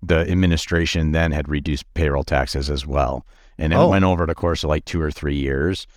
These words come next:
Speaker 1: Um, and that was both for the payroll tax, like, the employer, as well as it reduced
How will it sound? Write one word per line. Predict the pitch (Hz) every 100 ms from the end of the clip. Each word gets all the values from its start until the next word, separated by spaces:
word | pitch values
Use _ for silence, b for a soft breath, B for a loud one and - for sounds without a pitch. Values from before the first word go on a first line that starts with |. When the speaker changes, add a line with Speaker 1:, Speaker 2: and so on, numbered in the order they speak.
| b b b _
Speaker 1:
Um, | 85 80 73 76
and | 95
that | 107
was | 107 92
both | 104 98 92 - -
for | - 95 90 85 80 80 -
the | 80
payroll | - 80 92 98
tax, | 104 98 110 -
like, | 71
the | 80
employer, | 71 - 80 82 92
as | 78 73
well | 80 90 95
as | 80 76
it | 73
reduced | 80 71 80 78 76 - -